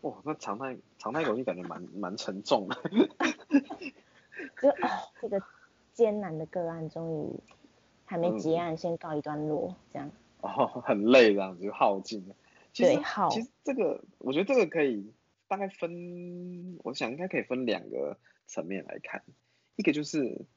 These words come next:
Speaker 1: 你，你刚刚问的问题就是，一个就是你遇到的个案，可能，呃，也许你在跟他工作的时候，被他的问题，甚至他的情绪感染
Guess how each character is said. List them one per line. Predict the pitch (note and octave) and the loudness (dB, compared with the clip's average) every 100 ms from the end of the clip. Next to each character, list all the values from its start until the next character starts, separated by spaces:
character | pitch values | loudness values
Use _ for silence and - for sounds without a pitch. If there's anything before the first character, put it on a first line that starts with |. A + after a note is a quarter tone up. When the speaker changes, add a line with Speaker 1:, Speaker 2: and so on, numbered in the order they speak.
| _ | _
Speaker 1:
你， | - G#2+ - | -6 -6 0
你 | A#2+ | 2
刚 | E3+ | 4
刚 | F#3 | 2
问 | |
的 | C3 | 2
问 | D3 | 0
题 | A2 | 0
就 | G#2 G#2+ | 0 2
是， | |
一 | D3+ | 2
个 | A2 | 2
就 | G#2+ | 2
是 | A2 G#2+ | 0 -2
你 | F#2+ | -2
遇 | E2 A#2+ | 0 2
到 | G#2+ G2 | 2 0
的 | |
个 | F2 F#2+ | -4 -6
案， | F2 F2 | -8 -10
可 | - | -12
能， | E2 E2+ - _ _ _ _ | -12 -14 -18 _ _ _ _
呃， | - E2 - | -10 -8 -6
也 | - | -2
许 | G#2 G2+ | -2 -2
你 | F2 | -2
在 | G2 | 0
跟 | G2+ | 0
他 | F#2+ | 0
工 | G#2+ G2 | -2 -2
作 | G2+ G2 | 0 0
的 | E2 | -2
时 | - | -6
候， | E2+ E2+ D#2+ - _ _ _ _ _ | -6 -4 -4 -8 _ _ _ _ _
被 | A#2 G2+ | 0 0
他 | G#2 F#2+ | -2 -4
的 | F2+ C2+ - _ _ _ | -4 -8 -12 _ _ _
问 | A#2 G#2+ | 0 0
题， | F2 D#2+ E2 | -2 -8 -6
甚 | A#2+ G#2 | -4 -2
至 | |
他 | G#2+ | -2
的 | F2+ | -4
情 | - D2 D#2 | -4 -6 -6
绪 | G2+ | -6
感 | - - D#2+ | -4 -4 -4
染 | D#2+ | -10